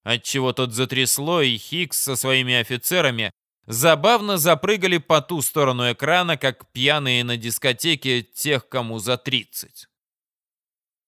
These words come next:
«Как я могу довериться тебе?» зло спросил рыжебородый командир, когда тряска ненадолго закончилась.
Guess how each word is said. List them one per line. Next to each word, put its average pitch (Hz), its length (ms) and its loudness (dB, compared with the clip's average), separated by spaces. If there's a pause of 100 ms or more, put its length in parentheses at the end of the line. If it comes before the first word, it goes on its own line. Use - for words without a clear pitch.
(320)
«Как 127 380 0
я 120 300 0
могу 123 400 -2
довериться 127 760 2
тебе?» 107 580 -4 (360)
зло 131 400 0
спросил 135 500 0
рыжебородый 127 640 0
командир, 127 540 0
когда 127 300 0
тряска 139 440 0
ненадолго 123 540 -2
закончилась. 107 760 -6